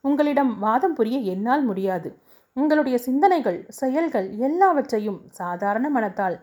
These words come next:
அளவிட முடிவதில்லை" என்று பூரணி வியந்து கூறிய போதும் பதில் சொல்லாமல் அவள் முகத்தை நோக்கி சிரித்து கொண்டு நின்றான்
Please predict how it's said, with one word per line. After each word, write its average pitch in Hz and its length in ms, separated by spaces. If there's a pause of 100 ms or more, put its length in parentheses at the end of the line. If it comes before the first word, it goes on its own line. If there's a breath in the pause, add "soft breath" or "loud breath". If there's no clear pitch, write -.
அளவிட 285 420
முடிவதில்லை" 185 680 (320 soft breath)
என்று 202 440
பூரணி 277 400
வியந்து 247 380
கூறிய 214 360
போதும் 185 420 (300 soft breath)
பதில் 247 300
சொல்லாமல் 190 540
அவள் 214 280
முகத்தை 247 400
நோக்கி 196 440
சிரித்து 247 380
கொண்டு 185 260
நின்றான் 175 460